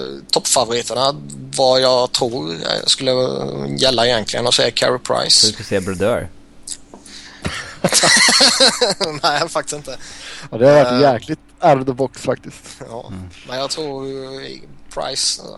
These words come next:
Speaker 1: kommer studsa tillbaka riktigt jävla bra, alltså, tror jag.
Speaker 3: Mm.
Speaker 1: Efter en, eh, han var ju bra i, liksom, merparten av förra säsongen, men avslutningen blev ju lite tuff.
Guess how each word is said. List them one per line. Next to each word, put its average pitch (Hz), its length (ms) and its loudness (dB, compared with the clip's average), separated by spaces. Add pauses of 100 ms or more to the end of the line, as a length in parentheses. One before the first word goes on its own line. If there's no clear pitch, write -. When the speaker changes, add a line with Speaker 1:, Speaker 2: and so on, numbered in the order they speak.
(120)
Speaker 1:
kommer 135 440 -6
studsa 135 400 0
tillbaka 135 420 -6
riktigt 127 380 -8
jävla 65 260 -6
bra, 64 260 -10
alltså, - 220 -10
tror 69 200 -10
jag. - 80 -12 (840)
Speaker 3:
Mm. 107 120 -10 (460)
Speaker 1:
Efter 117 460 0
en, 113 240 0
eh, 117 60 -2 (160)
han 113 220 2
var 127 120 6
ju 135 60 6
bra 135 340 6
i, 131 340 -2
liksom, 123 600 0 (280)
merparten 123 520 2
av 120 60 -2
förra 120 260 2
säsongen, 117 500 0
men 117 240 -2 (1000)
avslutningen 127 640 0
blev 120 200 0
ju 110 60 -6
lite 113 160 -4
tuff. - 400 0